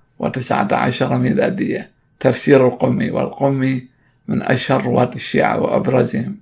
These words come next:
الكليني توفي عام تسعمائة وواحد وأربعين ميلادية في الكافي، والكليني يلقب بثقة الإسلام. وهذا الكتاب يعتبر عند الشيعة الإمامية أحد الكتب الأربعة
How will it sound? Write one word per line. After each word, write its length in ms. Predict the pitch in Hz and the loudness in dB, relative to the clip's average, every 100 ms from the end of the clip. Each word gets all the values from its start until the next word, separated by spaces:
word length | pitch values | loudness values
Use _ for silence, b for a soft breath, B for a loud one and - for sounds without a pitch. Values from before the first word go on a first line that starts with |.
| _ _ - | _ _ 2
الكليني 920 | - 139 147 147 143 135 120 117 127 - _ _ _ | 6 6 6 4 6 6 2 0 -2 -10 _ _ _
توفي 300 | 131 135 135 | 0 2 2
عام 260 | 127 - 127 | 2 2 0
تسعمائة 580 | - - - 127 123 127 | -4 -4 0 2 2 2
وواحد 480 | 131 - 123 - | 2 0 -2 -2
وأربعين 600 | - - - - - - - | -2 -2 -2 -2 -2 -2 -2
ميلادية 720 | - 69 - - - - - _ - | 0 0 0 -4 -6 -8 -12 _ -20
في 320 | - 127 - | 0 2 4
الكافي، 640 | 120 - 123 117 - - - _ _ - | 2 0 -2 -2 -4 -8 -10 _ _ 0
والكليني 680 | - 123 143 139 151 147 | 0 2 4 6 6 4
يلقب 520 | 131 127 139 - 135 202 | 4 4 2 2 0 0
بثقة 420 | 123 131 - 127 | -2 0 0 -2
الإسلام. 500 | - - - - - - _ _ _ | -4 -6 -8 -6 -6 -8 _ _ _
وهذا 420 | - 135 160 160 | 0 8 8 8
الكتاب 880 | 104 - - _ - - - - - | 6 2 -8 _ -6 -2 0 0 2
يعتبر 500 | - - 143 143 135 | -2 2 4 6 6
عند 200 | 127 135 | 4 2
الشيعة 400 | 123 - 127 - | 2 0 0 0
الإمامية 840 | - - 131 131 127 - - - _ _ - | -2 -2 0 0 -2 -4 -6 -12 _ _ -8
أحد 320 | - - - | -4 0 0
الكتب 480 | - - - - 127 | 0 -2 -2 0 -2
الأربعة 760 | - - - 123 120 - - - | 0 -2 2 2 2 -2 -6 -12